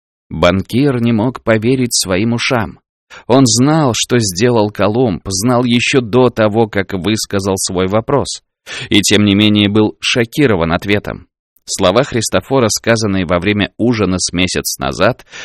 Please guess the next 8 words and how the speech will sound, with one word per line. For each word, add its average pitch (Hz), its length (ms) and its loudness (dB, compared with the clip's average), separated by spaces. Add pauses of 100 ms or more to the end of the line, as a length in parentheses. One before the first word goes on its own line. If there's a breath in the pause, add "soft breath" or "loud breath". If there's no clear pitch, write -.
(160 loud breath)
эхом 139 480 2
гуляли 123 420 4
в 113 100 0
мозгу, 110 580 2
но 95 160 0
одно 95 360 0
дело 98 360 2
слова, 90 760 0